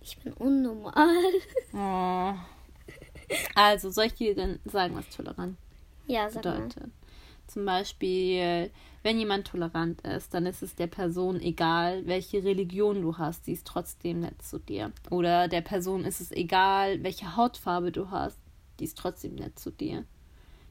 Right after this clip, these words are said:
Speaker 2: Der Person ist es egal, welchen, ja, Hintergrund deine Familie hat. Zum Beispiel wie unsere. Unsere Eltern kommen ursprünglich aus der
Speaker 1: Türkei.
Speaker 2: Genau.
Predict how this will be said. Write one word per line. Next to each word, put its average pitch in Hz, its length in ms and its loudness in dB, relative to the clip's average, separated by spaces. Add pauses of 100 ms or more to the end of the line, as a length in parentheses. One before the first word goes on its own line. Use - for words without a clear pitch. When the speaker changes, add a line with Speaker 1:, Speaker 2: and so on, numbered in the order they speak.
Speaker 2:
Der 190 80 0
Person 214 440 0
ist 208 120 -6
es 185 140 -8
egal, 196 880 4
welchen, 175 1000 -2 (260)
ja, - 320 0 (960)
Hintergrund 208 1160 4
deine 190 220 2
Familie 202 580 2
hat. - 320 -4 (280)
Zum - 140 -12
Beispiel - 380 -6
wie 165 120 2
unsere. 202 640 0 (500)
Unsere 165 240 -2
Eltern 226 260 -2
kommen 185 260 -2
ursprünglich 247 680 0
aus 180 280 -2
der 269 300 2 (220)
Speaker 1:
Türkei. 240 300 -6 (400)
Speaker 2:
Genau. 202 500 2